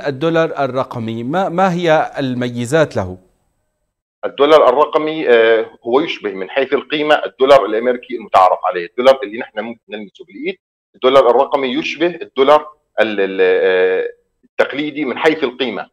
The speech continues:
Speaker 2: آه، لكن الفرق إنه الدولار الرقمي هو عبارة عن أرقام، آه، آه، يتم التعامل، آه، مع الدولار الرقمي، التحويل، سحب أو إيداع، آه، عن طريق تطبيق،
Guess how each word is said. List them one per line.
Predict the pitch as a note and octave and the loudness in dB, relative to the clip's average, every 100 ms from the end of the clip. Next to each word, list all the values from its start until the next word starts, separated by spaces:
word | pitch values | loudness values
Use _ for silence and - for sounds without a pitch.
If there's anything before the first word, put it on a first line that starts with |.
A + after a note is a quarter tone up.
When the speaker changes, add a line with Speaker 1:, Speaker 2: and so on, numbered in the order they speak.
| _ _ _ | _ _ _
Speaker 2:
آه، | G2 G#2 | -2 4
لكن | B2+ E3+ F#3 E3+ | 8 8 4 -2
الفرق | C3 E3 F3+ - | 4 4 4 0
إنه | B2+ | 0
الدولار | B2 C3 D#3+ C#3+ | 2 4 6 6
الرقمي | C#3 D3+ D#3+ D3+ | 4 2 0 4
هو | B2+ | 4
عبارة | B2 C3 | 6 6
عن | A#2+ B2 | 6 4
أرقام، | - - - C3 F3+ | 0 0 4 6 4
آه، | - _ - | -2 _ 0
آه، | A2 G#2+ G2+ G#2 | 4 4 2 0
يتم | G2 A#2 - F3 | -2 -4 -2 -4
التعامل، | E3+ - C3 D3+ D3+ A2 G#2+ G2+ | -2 4 8 8 6 4 -4 -2
آه، | G2+ | 0
مع | G#2 G#2+ | 2 2
الدولار | G#2+ B2+ B2+ A#2+ | 2 4 4 4
الرقمي، | B2 B2+ G#2+ G#2+ | 2 0 -2 -6
التحويل، | - - B2+ C3+ C#3+ B2+ F2 _ _ | -12 -4 -4 -2 -6 -6 -12 _ _
سحب | D#3+ A#2+ - | 2 2 0
أو | A#2 B2+ | 0 0
إيداع، | B2 C3 D3 D#3 - - - | 2 6 8 6 0 -16 -2
آه، | G2 | 2
عن | - A2 | 2 2
طريق | B2+ B2+ B2 - | 0 0 -4 2
تطبيق، | D#3+ D#3+ D#3+ E3+ | 0 2 -2 -4